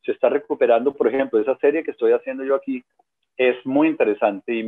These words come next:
y muy agradable verlo, y es que es un grupo de estudiantes que viven en Miami, están estudiando allá y, y se meten en un treinta líos, y bueno, la, es un thriller, hay un crimen,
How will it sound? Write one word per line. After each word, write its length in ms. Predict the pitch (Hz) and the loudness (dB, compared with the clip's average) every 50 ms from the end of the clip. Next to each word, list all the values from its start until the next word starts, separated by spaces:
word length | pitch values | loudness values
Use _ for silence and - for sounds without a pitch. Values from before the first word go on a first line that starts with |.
| 117 - 110 | -8 -10 -10
y 40 | 107 | -10
muy 300 | 101 107 131 170 208 214 | -6 -2 0 2 2 4
agradable 480 | 175 123 110 107 104 104 107 107 110 120 | 2 2 2 2 2 2 2 2 0 2
verlo, 340 | 120 110 92 90 95 - _ _ _ _ _ _ - - _ _ _ _ | 2 2 2 0 -4 -14 _ _ _ _ _ _ -20 -20 _ _ _ _
y 140 | - 117 120 | -4 0 2
es 160 | 123 127 123 - - | 2 2 0 -2 -6
que 320 | - 151 156 160 160 - _ - | 0 2 2 2 0 -2 _ -8
es 220 | 127 123 - - | -8 -8 -6 -6
un 120 | 147 151 151 | -6 -4 -2
grupo 360 | 151 160 160 156 165 170 165 | 0 0 0 2 2 2 2
de 80 | 151 | 2
estudiantes 760 | - - - 120 110 110 113 113 113 113 113 - 135 139 143 _ _ _ - | 2 -2 -4 -4 -2 2 2 2 2 2 -2 -6 -6 -6 -6 _ _ _ -8
que 320 | - 123 117 113 113 113 113 110 110 | -2 0 2 2 2 0 -2 -4 -4
viven 260 | 120 117 123 131 135 | -4 -2 0 0 -2
en 180 | 127 113 107 | -4 -8 -6
Miami, 380 | 101 104 104 107 104 98 90 - - _ _ _ _ _ _ _ _ _ _ | -4 -4 -2 0 0 -2 -2 -6 -12 _ _ _ _ _ _ _ _ _ _
están 240 | - - 101 104 110 | -8 -8 -8 -8 -8
estudiando 420 | - - 113 98 95 98 101 120 | -12 -10 -8 -8 -8 -6 -6 -4
allá 320 | 127 156 175 175 170 160 | 0 2 2 4 4 2
y, 220 | 139 120 107 110 - | 0 -2 -6 -8 -12
y 80 | 95 92 | -18 -18
se 140 | - - 95 | -12 -10 -6
meten 340 | 98 101 101 - 107 101 | -4 -4 -4 -2 -2 -2
en 120 | 95 92 92 | -2 -2 -4
un 300 | 92 92 95 98 92 - _ _ _ _ | -4 -6 -8 -8 -10 -12 _ _ _ _
treinta 400 | - 110 107 107 101 - 110 107 | 0 2 2 0 0 0 0 2
líos, 440 | 110 117 117 113 110 113 107 - - | 2 4 4 4 4 2 2 -2 -6
y 80 | 107 | -8
bueno, 200 | - - - _ _ - | -8 -8 -10 _ _ -10
la, 180 | 113 104 98 - - | -6 -6 -6 -6 -8
es 160 | 107 - - | -12 -10 -10
un 100 | 117 117 | -10 -4
thriller, 460 | - 147 143 143 139 139 135 135 - _ _ _ _ _ _ - | 0 2 2 4 4 2 2 0 -2 _ _ _ _ _ _ -2
hay 200 | 92 92 95 101 | 0 2 2 2
un 120 | 95 95 - | 0 0 0
crimen, 500 | - 139 143 143 139 139 135 139 139 | 2 2 2 2 2 2 0 0 -4